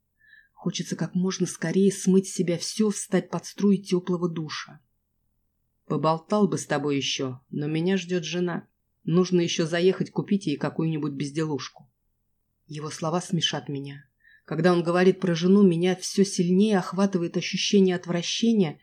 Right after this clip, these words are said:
к своей ничтожности. Не понимаю, как я могла дойти до такого. Пошла работать проституткой, пусть даже и за приличные деньги. Меня только что оттарабанил взад незнакомый мужчина,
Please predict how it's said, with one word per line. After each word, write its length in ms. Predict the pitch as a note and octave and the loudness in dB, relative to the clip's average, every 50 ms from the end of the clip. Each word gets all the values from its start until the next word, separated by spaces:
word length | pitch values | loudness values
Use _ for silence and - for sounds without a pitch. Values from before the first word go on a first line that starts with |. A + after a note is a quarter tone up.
| _ _ _ | _ _ _
к 60 | - | -16
своей 380 | - - E3+ E3+ E3+ F#3 F#3 | -12 -10 -6 -2 0 2 4
ничтожности. 960 | F#3 F#3+ F#3 F#3 - - - - E3 D#3 - - D3 C#3+ - - - - - - _ _ _ _ _ _ _ _ _ _ - | 4 4 2 0 -2 -2 -2 -2 -2 -2 -4 -6 -8 -10 -12 -16 -18 -20 -20 -20 _ _ _ _ _ _ _ _ _ _ -6
Не 140 | D#3+ E3 E3 | -6 -6 -2
понимаю, 600 | - F#3 F#3 F#3 F3+ F3+ F3 D#3+ D3+ C#3 C3 _ _ | 0 0 2 2 2 0 -2 -4 -6 -8 -12 _ _
как 220 | - G3 G3 - - | -2 -2 -2 -2 0
я 80 | A3+ G#3 | 2 2
могла 380 | G3+ G3+ G#3 G#3+ G#3 A3 G#3+ G3 | 4 4 2 2 0 0 0 2
дойти 440 | G3 G#3+ A3+ A3 - - A#3 G3+ | 2 2 0 0 0 0 0 0
до 100 | E3+ F3 | 2 0
такого. 540 | - - E3+ F3+ - - F3 D#3 D3 D3 - _ _ _ _ _ _ _ _ _ | -2 -4 -6 -8 -8 -6 -6 -6 -8 -10 -16 _ _ _ _ _ _ _ _ _
Пошла 380 | - D#3+ - - - G3 G3 G3 | -8 -8 -6 -4 -2 -2 0 0
работать 440 | F#3 E3+ E3 F3+ F#3 F#3 F#3+ - - | 0 -2 -2 -2 -2 -2 -2 -4 -2
проституткой, 920 | - F3+ E3+ - - - F#3+ - G3 F3+ E3+ - - - - D#3+ - _ _ _ | -4 -4 -4 -2 -2 -2 0 0 0 -2 -4 -6 -10 -16 -16 -16 -16 _ _ _
пусть 240 | G3+ G3 F3+ F3 D#3+ | 2 2 2 2 0
даже 280 | F3+ F3+ F#3 F3+ F3 | 0 0 0 0 -4
и 40 | E3+ | -4
за 140 | D3+ D#3+ - | -4 -4 -4
приличные 540 | - D3+ D3 D#3 E3+ E3 - - F3 E3 D3+ | -4 -4 -4 -4 -6 -6 -4 -4 -2 -4 -4
деньги. 500 | D3+ D#3 D3 D3 D3 C#3 - D3 - _ _ _ _ _ _ _ _ _ _ _ - | -6 -8 -8 -8 -8 -10 -12 -16 -18 _ _ _ _ _ _ _ _ _ _ _ -4
Меня 180 | E3 F3 F3+ F3 | 0 0 0 0
только 440 | F3+ - G#3 G#3 A3 G#3 G#3 G3 F#3+ | 2 4 4 4 4 4 2 0 0
что 300 | - - - G#3 G#3 G3+ | 0 -2 0 2 2 2
оттарабанил 640 | G3 G3+ - F#3 F3+ F3+ F3+ F3 G3 G3+ G3+ F#3+ F3+ | 2 2 0 2 2 2 4 4 4 6 6 6 4
взад 340 | E3+ D#3+ F3 G3 G3 G3+ F#3+ | 2 2 2 2 2 4 2
незнакомый 560 | F3+ D#3+ E3+ F#3 F3 - - G3+ G3 G3 F#3+ | 2 2 2 -2 0 2 4 6 6 6 6
мужчина, 640 | F#3+ G3 F#3+ - - - - F#3+ E3+ D3 C#3+ C#3+ | 4 4 2 0 0 2 2 2 2 0 -4 -10